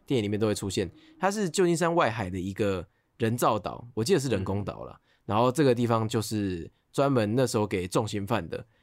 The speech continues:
Speaker 1: 那恶魔岛监狱已经在，在故事里啊，也已经废，
Speaker 2: 荒废了。
Speaker 1: 废弃很久了，
Speaker 2: 哎，
Speaker 1: 对。
Speaker 2: 变成观光胜地。
Speaker 1: 对啊，观光，我觉得那，那，哦，看那个真的好，好好笑，就是他们被关在里面，我觉得真的，真的好好笑，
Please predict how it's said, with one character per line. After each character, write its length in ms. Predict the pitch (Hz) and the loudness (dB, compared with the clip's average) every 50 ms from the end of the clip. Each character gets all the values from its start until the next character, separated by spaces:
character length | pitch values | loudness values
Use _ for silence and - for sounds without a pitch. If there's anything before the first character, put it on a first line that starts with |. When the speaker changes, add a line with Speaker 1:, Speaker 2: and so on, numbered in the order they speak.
| _ _ - | _ _ -2
Speaker 1:
那 140 | 135 147 175 | 0 2 2
恶 40 | 185 | 4
魔 120 | 160 147 | 4 4
岛 100 | 127 110 | 4 4
监 180 | 107 120 123 127 | 2 2 2 2
狱 120 | 127 117 | 4 4
已 100 | 104 95 | 2 2
经 680 | 92 107 107 101 104 104 104 104 104 104 101 98 - - _ | 0 0 -2 -2 -2 -4 -6 -6 -6 -6 -8 -10 -12 -12 _
在， 220 | - 156 147 131 | -2 0 0 0
在 160 | 113 - 147 | 2 0 0
故 160 | 131 - 147 135 | 0 2 0 0
事 140 | 131 131 | 2 0
里 100 | 113 101 | -2 -2
啊， 400 | 92 78 76 78 82 85 85 71 | -2 -2 -4 -6 -6 -6 -6 -6
也 320 | 62 - 80 95 95 92 71 | -8 -8 -6 -4 -4 -4 -4
已 140 | 67 95 92 | -6 -8 -8
经 520 | 107 110 110 110 110 110 110 110 110 101 | -4 -4 -4 -4 -4 -6 -6 -6 -6 -8
废， 300 | 107 - 165 131 117 104 | -6 0 2 2 4 4
Speaker 2:
荒 120 | 98 - | 2 0
废 40 | 117 | -2
了。 20 | 117 | -2
Speaker 1:
废 160 | - 139 120 | 2 2 2
弃 160 | 110 123 113 | 4 4 2
很 140 | 113 101 101 | 2 0 -2
久 240 | - - 101 71 76 | -2 -2 -2 -2 -2
了， 80 | 76 | -4
Speaker 2:
哎， 80 | - 135 | -4 0
Speaker 1:
对。 120 | - 196 | 2 2
Speaker 2:
变 60 | 196 | 2
成 160 | 151 160 160 151 | 2 0 -2 0
观 180 | - 156 151 147 | 0 0 -2 0
光 180 | 147 143 139 139 | -2 -2 -2 -2
胜 220 | - 143 123 117 | -4 -4 -4 -4
地。 380 | - 131 120 107 101 110 113 _ _ - | -6 -6 -6 -6 -8 -10 -14 _ _ 2
Speaker 1:
对 100 | 147 156 | 4 4
啊， 80 | 151 | 4
观 200 | 127 147 151 151 | 6 6 4 4
光， 120 | 160 165 143 | 4 4 2
我 60 | 147 | 4
觉 100 | 143 180 | 4 6
得 80 | 185 | 4
那， 80 | 185 170 | 4 2
那， 280 | 139 156 165 160 156 - _ - | 2 2 0 0 0 0 _ -6
哦， 140 | 151 127 | -6 -6
看 200 | 110 - - 165 | -6 -4 -4 -4
那 80 | 139 143 | -2 -2
个 80 | 143 120 | -2 -2
真 100 | 110 113 | -2 -4
的 60 | 104 | -6
好， 100 | 104 110 | -6 -10
好 200 | 98 - 104 98 | -14 -10 -8 -6
好 80 | 98 | -6
笑， 340 | 90 - - 101 98 101 - 113 | -6 -6 -8 -8 -8 -8 -14 -18
就 140 | - - 113 | -12 -10 -8
是 80 | 117 120 | -6 -2
他 120 | - 127 | -2 0
们 60 | 117 | 0
被 80 | 113 113 | 0 -2
关 160 | - 110 104 | -2 -2 -4
在 80 | 104 101 | -4 -6
里 100 | - - | -8 -8
面， 160 | - 110 107 | -14 -14 -12
我 80 | 104 101 | -10 -8
觉 80 | 110 | -6
得 60 | 123 117 | -6 -8
真 80 | 110 | -8
的， 80 | 107 101 | -12 -12
真 140 | 95 - 104 | -12 -12 -14
的 20 | 90 | -14
好 120 | 90 90 | -14 -16
好 80 | 90 90 | -18 -18
笑， 160 | 92 - - | -18 -18 -20